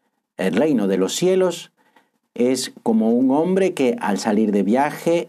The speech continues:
llamó a sus servidores y les confió sus bienes. A uno le dio cinco talentos,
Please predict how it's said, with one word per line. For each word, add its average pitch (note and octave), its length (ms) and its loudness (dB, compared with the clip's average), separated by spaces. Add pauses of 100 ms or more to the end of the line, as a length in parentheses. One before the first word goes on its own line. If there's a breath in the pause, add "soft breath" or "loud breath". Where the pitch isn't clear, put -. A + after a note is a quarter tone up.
llamó G#2+ 440 2
a G#2 60 -2
sus - 200 -4
servidores C3 840 0
y F#2+ 100 -4
les F2+ 200 -4
confió F#2 320 -2
sus G#2+ 180 -2
bienes. F#3+ 520 -2 (580)
A - 140 -6
uno D#3+ 340 2
le C3+ 140 2
dio D#3 400 0
cinco G2+ 340 0
talentos, G3+ 760 0